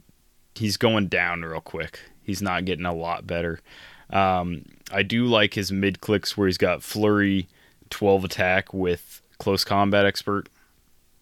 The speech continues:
and four damage. So he's rocking thirteens for five with Flurry. Um,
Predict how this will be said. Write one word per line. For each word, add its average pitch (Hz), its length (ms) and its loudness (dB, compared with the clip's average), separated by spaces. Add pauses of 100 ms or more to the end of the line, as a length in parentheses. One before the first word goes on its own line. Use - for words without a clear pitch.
(200)
and 87 180 -8
four 95 280 2
damage. 87 500 0
So 95 200 2
he's 90 320 -4
rocking 90 440 0
thirteens 92 680 -2
for 85 140 -4
five 85 520 -2
with 82 160 -6
Flurry. 92 560 0 (600)
Um, 85 560 -2